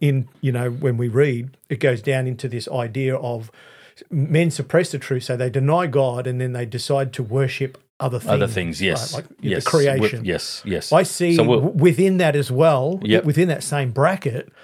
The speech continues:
Speaker 1: is evolution.
Speaker 2: Yes.
Speaker 1: Because we,
Speaker 2: Correct.
Speaker 1: we're just basically saying, "Well, we just think that we know."
Speaker 2: Yes.
Speaker 1: You know what I mean? It might not be, you know, we worship a bi-,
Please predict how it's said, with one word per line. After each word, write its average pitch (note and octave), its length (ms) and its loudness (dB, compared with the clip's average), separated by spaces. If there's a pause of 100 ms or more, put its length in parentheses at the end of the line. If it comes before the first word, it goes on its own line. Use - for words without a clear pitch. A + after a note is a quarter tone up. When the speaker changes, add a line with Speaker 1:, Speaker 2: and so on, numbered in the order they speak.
(260)
Speaker 1:
is E3 180 2
evolution. E3+ 580 0 (280)
Speaker 2:
Yes. G#2 360 0 (160)
Speaker 1:
Because E3 360 2
we, E3 120 2
Speaker 2:
Correct. C3+ 240 6
Speaker 1:
we're F3+ 120 8
just D3 180 -4
basically C#3 400 0
saying, C3 560 -2
"Well, C#3 240 0 (220)
we C#3+ 120 2
just B2+ 220 -6
think A2+ 140 -4
that C3+ 120 -6
we C3+ 200 0
know." A#2 180 -4 (240)
Speaker 2:
Yes. F#2 380 -2 (120)
Speaker 1:
You C3+ 100 2
know B2+ 100 2
what B2 80 -2
I A2+ 40 -4
mean? C#3+ 200 -2
It D#3 60 -2
might D3 180 0
not C3 200 -8
be, C3 180 0
you B2 200 -8
know, A#2 100 -6
we A2+ 120 -4
worship A#2 400 -4
a A#2 80 -2
bi-, B2+ 260 -4